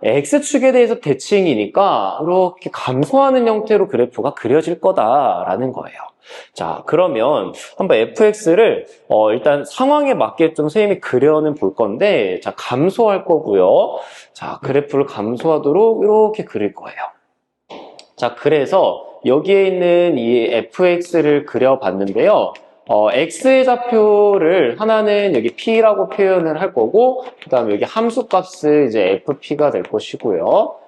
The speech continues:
그 다음에 또 다른 X좌표를 Q라고 할 것이고, 이때 함수값은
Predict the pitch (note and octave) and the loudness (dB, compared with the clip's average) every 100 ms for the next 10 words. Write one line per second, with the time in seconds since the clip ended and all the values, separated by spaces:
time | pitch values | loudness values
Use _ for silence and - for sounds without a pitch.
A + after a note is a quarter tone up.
0 | _ E3 C#3 B2 B2 D3 G#3+ A#3 A#3+ A3+ | _ -2 2 2 0 -2 0 2 2 2
1 | G#3 G3+ G3+ F3 A#2 - E3+ D#3+ - D3 | 2 2 2 0 -2 -2 0 0 0 -2
2 | C#3 C3 C3+ C3+ - G#3 G#3 F#3 G2+ F#2+ | 2 2 2 0 -2 2 4 4 2 0
3 | A#2 C#3+ - C#3+ B2+ A2 G3+ D3+ F#2 - | -4 -4 -2 -4 -4 0 4 4 0 -8
4 | - - G#2+ - C3 B2+ D#3 D#3 D#3 G2+ | -14 -8 -8 -2 -2 -2 -4 -4 -2 -4
5 | - - G3+ A3+ | -4 0 2 2